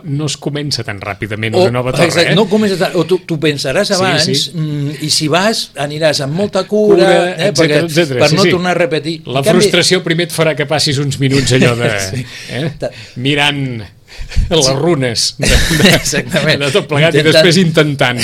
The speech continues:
Speaker 2: <laughs> que no et torni a passar, no?
Speaker 1: Exacte, i agafar moral per continuar, no?
Speaker 2: Efectivament.
Speaker 1: I en
Speaker 2: I
Speaker 1: canvi en
Speaker 2: agafar
Speaker 1: una
Speaker 2: moral
Speaker 1: tablet fem així i tornem a començar.
Speaker 2: Clar, és a dir, que la frustració és, és constant,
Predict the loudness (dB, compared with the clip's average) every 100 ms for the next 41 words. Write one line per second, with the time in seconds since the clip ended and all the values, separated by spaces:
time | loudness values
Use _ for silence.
0 | -2 -2 -2 -2 -2 -2 -2 0 -2 0
1 | 0 0 -2 0 -2 -4 -8 -8 -2 0
2 | 2 2 4 2 0 -2 -4 -2 -2 -2
3 | -4 -8 -8 -10 -12 -20 -14 -8 -4 -4
4 | -4 -6 -12 -20 _ -8 -2 2 4 4
5 | 4 6 4 4 2 2 0 2 0 -2
6 | -4 -4 -4 -4 -6 -8 -12 -10 -10 -10
7 | -8 -4 -2 0 -2 -2 -10 -8 -6 -4
8 | -4 -4 -6 -6 -6 -6 -6 -6 -6